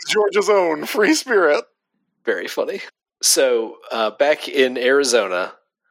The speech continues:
Speaker 2: Jack Flag has been outfitted in Cobra's costume.
Speaker 1: King Cobra. Matt.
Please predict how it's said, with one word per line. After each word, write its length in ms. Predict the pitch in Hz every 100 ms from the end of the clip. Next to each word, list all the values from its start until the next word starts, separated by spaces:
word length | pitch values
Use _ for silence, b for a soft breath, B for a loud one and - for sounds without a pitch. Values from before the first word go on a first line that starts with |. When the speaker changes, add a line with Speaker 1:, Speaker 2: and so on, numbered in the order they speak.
| -
Speaker 2:
Jack 260 | - 131 135
Flag 320 | 151 131 123
has 120 | 135
been 240 | - 117 - 131
outfitted 760 | 127 131 - 131 110 107 98 - - _ _ _ _ _ _ _
in 220 | 127 107
Cobra's 580 | - - 123 110 107 98
costume. 680 | - 110 90 - 60 - - - _ _ _ _ _ _
Speaker 1:
King 460 | - 143 131 117 - _ _ _ _ _ _
Cobra. 500 | - 131 123 - - - _ _ _ _ _ _ _
Matt. 540 | - - - - -